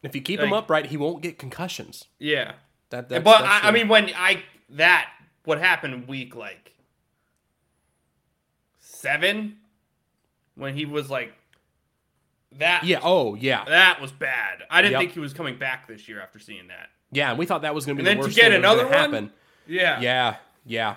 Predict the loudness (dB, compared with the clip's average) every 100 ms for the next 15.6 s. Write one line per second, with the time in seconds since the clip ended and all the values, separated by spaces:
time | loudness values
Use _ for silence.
0 | -10 -10 -8 -8 -10 -10 -10 -8 -6 -6
1 | -6 -2 0 -2 -4 -4 -4 -4 -4 -4
2 | -2 -4 -6 -2 -2 0 -2 -6 -10 -10
3 | -6 -4 -4 -4 -6 -6 -8 -10 -14 _
4 | -6 -2 -2 -2 -2 -2 0 4 6 6
5 | 8 6 6 4 -2 -2 0 2 2 -2
6 | -14 _ -6 -2 -2 -4 -6 -2 0 2
7 | 0 -2 -2 -4 -6 -10 -6 -6 -4 -4
8 | -8 -8 -8 -6 -10 -12 -4 -2 0 -2
9 | -6 -10 -8 -8 -8 -10 -8 -8 -8 -8
10 | -4 -2 -2 -4 -8 -10 -8 -6 -6 -8
11 | -14 _ _ -2 -2 -4 -12 -10 -8 -6
12 | -4 -6 -8 -10 -10 -8 -10 -6 -4 -4
13 | -6 -10 -6 -4 -6 -6 -8 -6 -6 -6
14 | -4 -4 -4 -6 -6 -6 -6 -4 0 0
15 | 2 0 2 2 0 -6